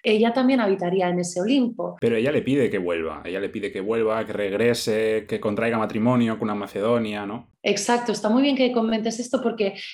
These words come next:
Speaker 1: Alejandro partió hacia la conquista del Imperio Persa sin dejar descendencia y eso para Olimpia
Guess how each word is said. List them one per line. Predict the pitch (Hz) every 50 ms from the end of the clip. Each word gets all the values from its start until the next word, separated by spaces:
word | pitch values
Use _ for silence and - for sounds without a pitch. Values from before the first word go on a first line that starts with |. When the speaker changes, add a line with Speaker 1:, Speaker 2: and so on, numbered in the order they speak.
| - -
Speaker 1:
Alejandro | 208 214 208 208 208 226 240 269 330 349 320 - 185 190 - -
partió | - 202 208 208 208 214 240 240
hacia | 240 320 302
la | 294 262
conquista | 240 233 220 226 220 - - 220 208 202 196 - 190 - - - 180
del | 196 196 190 196
Imperio | 190 185 190 214 233 220 202 220
Persa | 214 214 - - 294
sin | - - 226 202
dejar | 190 185 - 208 233
descendencia | 339 349 349 - 196 185 202 269 349 - - 196 165 - - - - - - -
y | 208
eso | 214 214 247 269 -
para | 285 277 277
Olimpia | 254 254 285 294 277 - 277 277 302 302